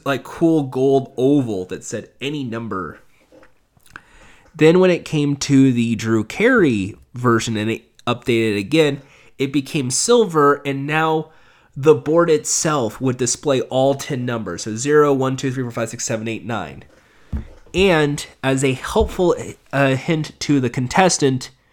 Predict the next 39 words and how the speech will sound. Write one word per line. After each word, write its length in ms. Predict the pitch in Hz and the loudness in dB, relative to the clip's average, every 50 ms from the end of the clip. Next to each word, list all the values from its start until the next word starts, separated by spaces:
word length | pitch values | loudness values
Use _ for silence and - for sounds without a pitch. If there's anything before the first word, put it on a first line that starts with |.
| _ - _ _ _ _ _ _ _ _ _ | _ -20 _ _ _ _ _ _ _ _ _
with 220 | - 147 139 131 - | -6 -6 -6 -2 -2
the 80 | 147 | -4
five 400 | 131 - - 156 143 143 131 131 | -4 -2 -2 0 0 0 0 0
digits 480 | 131 156 156 143 - 147 131 123 - - | 0 -2 0 0 2 2 2 2 0 -4
in 80 | 135 131 | -4 -4
the 80 | 120 | -4
price 320 | 110 - 139 127 117 - 120 | -4 -2 -2 -2 0 -2 -4
of 60 | 107 | -6
the 120 | 104 104 | -6 -6
car 380 | - - - - 220 277 294 240 | -8 -6 -2 2 4 4 6 4
now, 220 | 147 113 107 107 | 2 2 0 0
because, 340 | 117 117 95 - 110 98 - | -2 -4 -4 -4 -4 -4 -4
you 80 | 113 98 | -4 -4
know, 140 | 92 95 | -2 -4
it's 120 | 95 90 - | -4 -6 -6
seventeen 560 | - - 117 113 113 113 110 - 127 120 107 | -4 -2 -2 0 -2 -2 -2 -2 -2 -4 -2
thousand, 800 | - 110 110 110 107 107 104 98 - 110 107 107 104 101 98 - - - | 2 2 4 4 4 2 0 0 -2 -2 -2 -2 -2 -4 -6 -10 -10 -6
twelve 300 | - 123 110 104 104 - - | -2 0 2 0 0 0 0
thousand, 580 | 110 104 101 101 101 101 101 - 110 104 98 | 0 2 2 2 2 0 -2 -2 -2 -2 -2
or 140 | - 87 98 | -4 -6 -6
twenty-two 540 | - - - 220 226 226 208 - - 185 170 | -6 -2 2 4 4 4 4 2 2 2 2
thousand, 640 | - - 131 120 113 104 95 92 95 87 90 87 85 | 2 2 -2 0 0 -2 -2 -4 -4 -6 -6 -6 -6
or 120 | 85 92 | -6 -8
twenty-eight 540 | - - 156 160 165 160 - 151 143 131 - | -6 -2 0 0 0 0 0 0 0 -2 -2
thousand, 480 | - 98 90 90 90 - 82 76 - _ _ _ _ _ _ - - _ _ _ _ - | -4 -4 -4 -4 -6 -6 -8 -10 -12 _ _ _ _ _ _ -20 -20 _ _ _ _ -2
they 120 | 120 135 | 0 2
would 140 | 156 160 147 | 2 2 2
give 160 | 151 147 143 | 2 0 0
the 80 | 156 143 | 0 -2
contestant 600 | - 143 127 - 139 127 120 - - 131 123 - | -2 -4 -4 -2 -2 -2 -2 -4 -6 -8 -4 -2
the 120 | 131 120 | -2 -2
first 380 | 117 - - 120 117 110 - - | -2 0 0 0 0 0 -2 -2
digit 340 | 113 107 104 - 110 95 | -2 -2 0 -2 -4 -4
in 120 | 69 101 104 | -4 -4 -4
the 80 | 104 | -4
price 300 | 92 - 107 95 87 - - | -4 -2 -4 -2 -2 -4 -6
of 60 | 87 | -6
the 60 | 98 | -8
car. 440 | - - - 139 127 101 87 71 - | -8 -6 -2 0 0 0 0 -4 -6